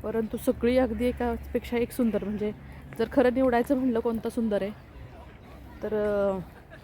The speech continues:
ती परीक्षा खूपच अवघड असेल. हे बघा, हे पण किती सुंदर झाड आहे अशा प्रकारे. आणि त्याच्या खाली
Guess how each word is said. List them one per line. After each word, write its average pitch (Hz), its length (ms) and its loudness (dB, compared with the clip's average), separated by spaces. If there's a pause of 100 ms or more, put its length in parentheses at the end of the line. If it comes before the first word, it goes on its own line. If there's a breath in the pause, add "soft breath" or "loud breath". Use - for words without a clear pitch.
(100)
ती 233 40 -8
परीक्षा 226 420 -2
खूपच 220 240 -4
अवघड 202 260 0
असेल. 185 220 -4 (1200)
हे 196 120 -4
बघा, 185 200 -4 (1300)
हे 226 60 -6
पण 226 160 -6
किती 247 220 -4
सुंदर 214 320 -2
झाड 196 220 -4
आहे 185 160 -8 (1900)
अशा 196 180 -10
प्रकारे. 185 360 -10 (4000)
आणि 214 400 0
त्याच्या 233 240 -4
खाली 240 240 0